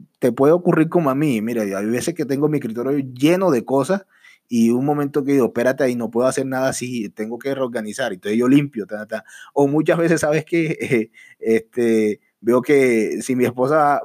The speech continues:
va a hacer cualquier cosa, me apalanco con ella y digo, "Ay, ayúdame a recoger aquí, organicemos aquí, ta". Pero es que yo también estoy buscando la forma de ser limpio, porque yo conozco, porque yo necesito, yo sé que yo necesito ser, ser, ser, ser disciplinado, entonces me apalanco con ella también,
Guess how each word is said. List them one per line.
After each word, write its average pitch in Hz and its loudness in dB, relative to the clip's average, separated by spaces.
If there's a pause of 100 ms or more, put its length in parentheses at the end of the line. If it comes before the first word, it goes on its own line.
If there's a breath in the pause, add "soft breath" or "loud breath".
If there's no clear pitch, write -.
va 127 2
a - -2
hacer 147 -2
cualquier 147 -4
cosa, 156 0
me 123 -4
apalanco 131 0
con 131 0
ella 139 4
y 123 -2
digo, 127 2
"Ay, 170 6
ayúdame 151 2
a 143 -4
recoger 139 -4
aquí, 170 0
organicemos 135 -2
aquí, 147 -8
ta". 151 -6
Pero 123 -4
es - -18
que 160 0
yo 151 2
también 147 -4
estoy 143 -2
buscando 147 -2 (240 loud breath)
la 117 2
forma 135 0
de 143 2
ser 139 0
limpio, 339 0
porque 143 0
yo 143 2
conozco, 190 -2 (260 loud breath)
porque 135 -2
yo 139 6
necesito, 165 2
yo 139 2
sé 165 0
que 165 0
yo 165 4
necesito 147 -2
ser, 135 0 (240 soft breath)
ser, 135 4
ser, 139 0 (300)
ser 139 0
disciplinado, 170 4
entonces 156 4
me 170 0
apalanco 143 0
con 165 -4
ella 175 4
también, 170 0